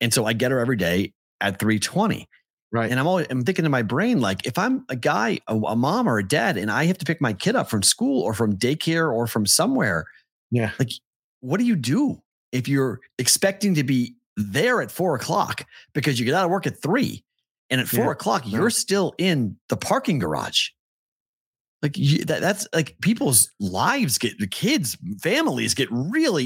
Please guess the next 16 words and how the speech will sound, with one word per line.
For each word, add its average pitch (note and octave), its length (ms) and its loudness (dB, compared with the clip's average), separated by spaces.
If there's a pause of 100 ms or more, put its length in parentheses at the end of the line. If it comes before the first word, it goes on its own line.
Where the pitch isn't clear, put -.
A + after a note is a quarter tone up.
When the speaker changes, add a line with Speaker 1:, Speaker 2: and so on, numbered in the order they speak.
Speaker 1:
impacted F#3+ 580 0
by - 200 0
this. - 220 0
Like, G2 120 2
people B3+ 280 0
are G2+ 140 -2
really C3+ 380 2
pissed - 320 -2
off - 320 0 (300)
Speaker 2:
The D3 60 0 (160)
Speaker 1:
about C3 120 0
what's C#3 180 2
Speaker 2:
stress C3 40 0
Speaker 1:
going B2+ 180 2
on. G3 180 2
Speaker 2:
level A2+ 460 0